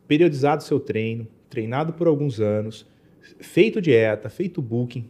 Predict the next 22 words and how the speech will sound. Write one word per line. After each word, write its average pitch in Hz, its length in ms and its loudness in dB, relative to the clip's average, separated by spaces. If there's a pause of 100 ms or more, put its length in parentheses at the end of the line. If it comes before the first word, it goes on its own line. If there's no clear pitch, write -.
(120)
que - 100 -8
é - 20 -2
a 87 120 -2 (240)
fase 95 260 -8
de 101 60 -12
hipertrofia, 95 520 -8
feito 185 380 -4
cutting, 113 540 -2 (460)
entendido 180 560 0
tudo 147 240 -4
isso, 117 180 -4
saber 117 320 -4
quanto 285 480 0
de, 165 120 -8 (180)
de 123 120 -8
macronutriente 131 760 -4
ele 117 80 -6
come 135 380 -4
em 120 40 -8
cada 127 260 -6
dieta 107 460 -6
ali. 113 160 -10